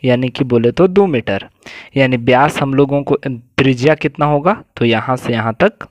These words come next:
दो मीटर होगा। अब बताइए, बेलन के लिए जब हमको त्रिज्या पता चल गया तो शंकु के लिए भी तो त्रिज्या उतना ही होगा,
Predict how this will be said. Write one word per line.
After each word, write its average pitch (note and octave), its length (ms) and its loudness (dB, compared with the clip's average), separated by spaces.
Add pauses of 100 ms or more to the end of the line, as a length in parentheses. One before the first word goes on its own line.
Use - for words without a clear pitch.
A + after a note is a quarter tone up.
(200)
दो B2 200 0
मीटर A2+ 260 -4
होगा। G#2+ 220 -6 (480)
अब F3+ 120 6
बताइए, D3 360 2
बेलन C#3+ 500 2
के G3+ 140 0
लिए F#3+ 160 2
जब F3+ 160 4
हमको F3 280 0
त्रिज्या D3 500 2
पता C#3+ 280 2
चल C3+ 240 -2
गया G#2+ 260 -4 (300)
तो C#3+ 80 4
शंकु C#3+ 560 -2
के F3+ 140 0
लिए F3 140 4
भी E3+ 100 2
तो F3 140 0
त्रिज्या D3+ 560 2
उतना D#3+ 380 -2
ही F#3+ 180 -2
होगा, D3 420 2